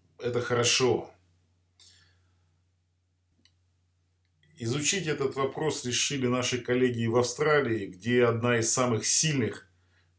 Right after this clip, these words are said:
и научно обоснованных служб крови. А,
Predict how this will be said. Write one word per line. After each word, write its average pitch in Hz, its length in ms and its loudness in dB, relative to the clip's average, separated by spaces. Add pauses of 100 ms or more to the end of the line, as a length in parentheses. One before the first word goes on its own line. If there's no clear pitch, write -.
(140)
и 117 440 -2 (640)
научно 117 540 0
обоснованных 95 920 -6
служб - 420 -10
крови. 139 500 0 (2000)
А, 95 520 -8